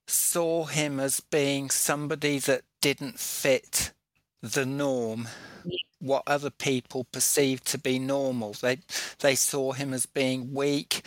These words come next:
Speaker 1: perhaps effeminate. And he, he really, really struggled. And of course, he was still dressing, putting on his mother's clothes, um, s-,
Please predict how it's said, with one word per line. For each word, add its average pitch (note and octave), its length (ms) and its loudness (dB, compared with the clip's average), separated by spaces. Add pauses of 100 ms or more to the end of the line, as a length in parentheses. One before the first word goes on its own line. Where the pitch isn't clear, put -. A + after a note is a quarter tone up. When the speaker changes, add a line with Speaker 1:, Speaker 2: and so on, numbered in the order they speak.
(360)
Speaker 1:
perhaps - 800 0 (800)
effeminate. D3 960 0 (1160)
And D#3 280 0
he, D#3+ 260 0 (100)
he D#3+ 220 2
really, D3 680 0
really C3+ 680 2
struggled. B2 880 -2 (600)
And D3 120 0
of - 80 -4
course, D#3 260 0
he D#3+ 100 2
was C#3+ 120 2
still C3+ 300 2
dressing, C#3 880 0
putting C#3 300 -2
on C3 160 0
his B2+ 200 0
mother's C3 340 0
clothes, C#3+ 880 0 (160)
um, B2+ 460 -2
s-, - 180 0